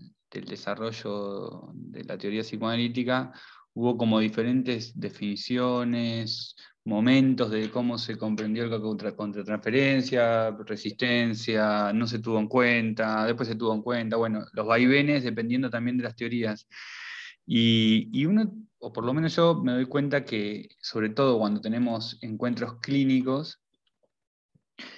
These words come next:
como que cada uno entiende la contratransferencia un poco, no digo como quiere, pero que, que tiene diferentes definiciones de co-, la contratransferencia. ¿Vos podrías,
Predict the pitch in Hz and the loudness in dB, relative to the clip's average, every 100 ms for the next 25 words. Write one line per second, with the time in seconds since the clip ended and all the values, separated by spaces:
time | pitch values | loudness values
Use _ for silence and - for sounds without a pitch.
0 | - _ - 131 135 147 208 220 220 214 | -20 _ -2 0 2 2 4 4 4 6
1 | 214 196 170 143 139 170 175 170 143 127 | 6 4 2 0 -2 -2 -4 0 2 2
2 | 123 117 123 120 156 160 151 156 151 147 | 0 0 -4 -2 -2 -2 0 0 2 4
3 | 131 113 107 104 107 120 143 139 143 143 | 6 6 4 2 0 -2 -4 -4 -2 -2
4 | 135 165 165 175 196 - 131 127 156 - | 0 0 2 2 -2 -4 0 2 2 -2
5 | _ _ _ _ _ - 123 113 110 101 | _ _ _ _ _ -12 -6 -2 -2 -2
6 | 98 104 - - 110 107 104 104 98 98 | -4 -10 -12 -4 -2 0 -2 -2 -6 -8
7 | - - - - - 180 180 - 156 170 | -10 -12 -12 -8 0 2 4 4 4 4
8 | 151 131 131 120 135 127 147 131 110 104 | 0 -2 0 4 4 4 2 2 0 -2
9 | 98 104 101 104 101 98 101 - 101 98 | -4 -6 -4 -4 -4 -6 -6 -6 -6 -6
10 | - 98 - - - - _ - 190 233 | -10 -12 -12 -18 -18 -20 _ 0 2 2
11 | 247 285 240 - | 4 4 4 -4